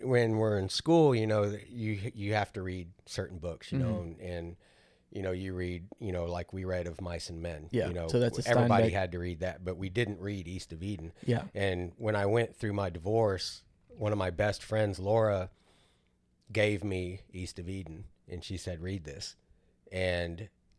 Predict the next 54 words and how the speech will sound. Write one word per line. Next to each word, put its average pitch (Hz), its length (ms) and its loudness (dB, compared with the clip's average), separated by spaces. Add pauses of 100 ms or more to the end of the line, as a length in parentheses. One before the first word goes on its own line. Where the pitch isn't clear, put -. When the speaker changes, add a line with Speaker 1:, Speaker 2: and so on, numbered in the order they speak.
(300)
Speaker 1:
uh, - 120 -10
when 117 180 2
I 98 80 4
started 104 400 4
reading 104 300 2
it, 127 220 2 (200)
I 98 80 -2
couldn't 107 260 -2
put 98 140 0
it, 90 100 -8
I 110 100 0
mean, 110 140 4
I 110 160 6
did 107 260 -2
not 101 280 -2
put 95 160 0
it 87 100 -8
down. 90 240 -4
I, 98 240 0
I 107 200 6
was, 95 340 -2 (760)
I 113 200 6
read 113 400 6
that 110 260 4
book 104 340 4
with 98 560 -4
such, - 500 0
like, 90 460 -4 (540)
fever, 90 500 -6
you 87 120 -10
know, 87 60 -4
I 87 120 -2
was 98 120 -2
Speaker 2:
And 139 60 6
that 147 60 10
was 147 140 8
sort 147 160 12
of 131 60 12
your 127 100 12
indicator, 135 440 8
like, 110 200 2
"That's 170 200 10
my 175 120 10
favorite 147 280 8
book," 147 180 10
because 139 240 6
Speaker 1:
Yeah. 135 60 10
Speaker 2:
that 147 120 12
was 147 100 8
the 143 80 8
only 151 180 8
book 135 200 8
I 123 60 2
had 120 260 6